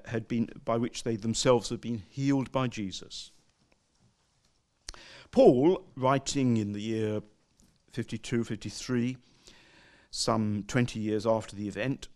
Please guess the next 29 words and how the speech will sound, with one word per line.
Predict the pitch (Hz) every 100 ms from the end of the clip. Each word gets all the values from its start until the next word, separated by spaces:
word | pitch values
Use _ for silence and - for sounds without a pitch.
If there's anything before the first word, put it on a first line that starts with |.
| _ _ _ - _ _ _
has | - 123 139 127
in | 110 101
one | 107 110
Corinthians, | 117 113 - - 123 120 107
as | 101 104
you'll | 107
remember, | 104 110 110 117 -
a | 120
catalogue | - 180 - 117 98 110 - _ - _ -
of | 143
the | -
people | - 127 135 127
to | -
whom | 107 113 107
Jesus | 110 101 110 -
appeared | - - 127 107 - - - - _
after | - 113 127
the | 117
resurrection. | 101 - 123 147 - - - - _ _ _ _ - - - _ -
And | 113
among | 113 156 214 139
them, | 101 120 - _
he | 165
mentions | 151 123 - - 120 110 113 - - - _ _ _ _ _ -
an | 107
appearance | 107 - 160 143 135 - - - - _ -
to | -
five | - - 135 131
hundred | 127 131 127 120 113 101